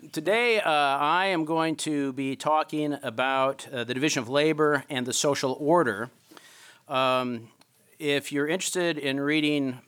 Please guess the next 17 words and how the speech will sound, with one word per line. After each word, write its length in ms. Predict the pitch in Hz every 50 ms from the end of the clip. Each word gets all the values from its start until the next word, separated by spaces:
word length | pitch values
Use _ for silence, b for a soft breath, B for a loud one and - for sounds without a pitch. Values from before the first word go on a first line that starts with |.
| _ _
further 300 | - - 170 156 147 131
afield 360 | 120 - 170 170 170 165 156
on 200 | 151 151 151 147
this, 340 | 151 147 151 139 - - -
uh, 340 | 135 143 120 120 120 117 113 117
I'm 580 | 123 - - - - - - _ _ - -
gonna 120 | 151 160 160
be 80 | 147
drawing 420 | 131 120 147 156 156 156 156 151 147
on 200 | 147 143 139 -
some 260 | - - 151 147 143
of 40 | 131
the 80 | 131
relevant 320 | 131 147 151 139 139 135 143
literature. 540 | 139 139 131 - - 147 135 135 131 127
Uh, 80 | 123 110
Plato 640 | - - 170 160 156 156 156 151 147 147 139 -